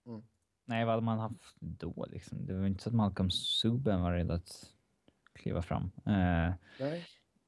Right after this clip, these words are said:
Speaker 2: eh, men alltså... Liksom, han, han måste ju... Visst, han, hans siffror har ju varit bäst i ligan ihop med Price och Hank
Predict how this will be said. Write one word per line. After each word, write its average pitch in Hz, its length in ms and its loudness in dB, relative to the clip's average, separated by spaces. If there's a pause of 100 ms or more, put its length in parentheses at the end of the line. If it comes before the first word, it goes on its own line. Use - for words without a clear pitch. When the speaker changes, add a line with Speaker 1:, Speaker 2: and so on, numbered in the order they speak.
(240)
Speaker 2:
eh, 50 760 0 (360)
men 120 180 6
alltså... 120 460 4 (1500)
Liksom, - 300 0
han, 143 260 4 (100)
han 147 220 -2
måste 151 380 0
ju... 165 260 6
Visst, 143 320 -4
han, 131 140 0
hans 131 300 0
siffror 143 300 0
har 147 160 4
ju 170 80 2
varit 123 180 2
bäst 98 260 -6
i 104 40 -8
ligan 95 280 -6
ihop 92 220 -10
med 90 240 -4
Price 92 380 -4
och 87 340 -4
Hank 92 580 -4